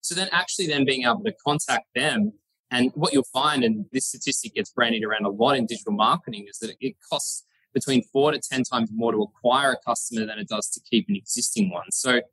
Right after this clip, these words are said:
really, really important thing to remember is that don't just focus on trying to bring in new customers over time. What are you doing to keep the ones that you've got? What are you going to do to retain them, to reach out to them and keep front of mind with them? And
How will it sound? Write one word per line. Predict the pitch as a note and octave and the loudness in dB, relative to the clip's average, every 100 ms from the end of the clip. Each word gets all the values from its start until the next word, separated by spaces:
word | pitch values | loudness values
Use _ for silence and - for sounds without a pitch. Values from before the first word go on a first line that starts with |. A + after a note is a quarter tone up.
| _ _ _ | _ _ _
really, | D#3 D#3 F#3 G3+ F#3+ | 0 2 4 2 0
really | D#3+ E3+ D3 | 2 2 2
important | B2+ - C#3 A#2+ | 2 2 2 2
thing | C3+ B2+ | -2 -6
to | - | 0
remember | A2+ G#2 A#2 B2 A2 | 2 2 2 2 2
is | G#2 - | 0 -2
that | A#2 - | -6 -2
don't | C3 D3 | -2 -2
just | - - | -4 2
focus | B2+ - C3 - - | 2 2 0 -2 -4
on | A2+ | -4
trying | - - B2 A#2+ | -2 2 2 2
to | A2+ | 0
bring | B2 A#2 | -2 2
in | G#2+ | 2
new | G#2+ A2+ | 4 0
customers | - A#2+ - - G#2 | -2 -4 -4 -4 -2
over | G#2+ G2+ | -2 -4
time. | - G2+ A2 | -8 -4 0
What | D3 | 2
are | |
you | E3+ | 2
doing | D3+ D3 | 0 0
to | C#3 | -2
keep | - - E3 | -8 -8 -4
the | - | 0
ones | D#3 D3 - | 0 0 -2
that | A2+ | -6
you've | A#2 A2+ | -6 -4
got? | A2 A2 A#2 _ _ - | -2 0 -2 _ _ -2
What | B2 | 0
are | C3 | 0
you | C3+ | 0
going | C3+ C3+ | -2 0
to | B2+ | -2
do | A2+ A#2+ A2+ | 2 0 0
to | A#2 | -2
retain | G#2+ - - E3 F3+ D3+ | -2 -2 -2 0 2 2
them, | C3 B2 - | 0 -2 -4
to | A#2 | -2
reach | C3 F#3 - | 0 0 0
out | C#3 - | 0 0
to | - | -4
them | A#2 A#2 A#2 | -6 -8 -8
and | A#2+ - | -14 -6
keep | C3+ C3+ - | -6 -4 0
front | B2+ | 0
of | A2 | 0
mind | A2 A2+ | 0 0
with | G#2+ G#2 | -2 -4
them? | A2+ A2 | -4 -4
And | G3+ | -6